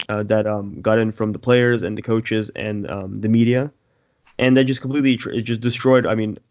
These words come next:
all the fans were trying to see, like, "Hey, can we get Alex Caruso in?" And because of those, like, three other components, I mean, it, it, it will never happen. Like, nobody, nobody, like, everybody knew it wasn't gonna happen.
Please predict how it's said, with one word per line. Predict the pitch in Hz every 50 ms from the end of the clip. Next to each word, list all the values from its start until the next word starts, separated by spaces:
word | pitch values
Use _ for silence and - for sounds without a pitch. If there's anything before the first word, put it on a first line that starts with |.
| _ -
all | - 131 131
the | 127
fans | 127 123 123 120 120 120 113
were | 117 113
trying | - 127 117 113
to | 113
see, | 110 - 131 131
like, | 123 113 107 113
"Hey, | 120 117 110
can | 104 - 120
we | 117 123
get | 117 113 113
Alex | 95 95 113 113 110
Caruso | - - 113 113 113 - 107 107
in?" | 123 120 113 117 117 _ _ _ _ _ _ _ _ -
And | - 113 113 107
because | 120 123 135 120
of | 123 110
those, | 123 120 117 120 -
like, | 107 113 110 104 - - _
three | - 123 127 123
other | 123 117 113 113 113
components, | 110 - 110 - 123 127 123 117 107 - - _ _ _ _ _ _ _ _ -
I | -
mean, | 120 120 113
it, | 117 117 101 -
it, | 117 123 120 123 135
it |
will | 139 135 135
never | 131 123 113 117
happen. | 107 107 104 101 - 85
Like, | 95 98 -
nobody, | 117 120 123 120 123 113
nobody, | 123 127 127 131 127 120 117 107 - -
like, | 113 107 - -
everybody | 135 139 135 127 127 120
knew | 117 113 110
it |
wasn't | 104 110 107 104 101
gonna | 107 101 95
happen. | - 71 - 82 90 117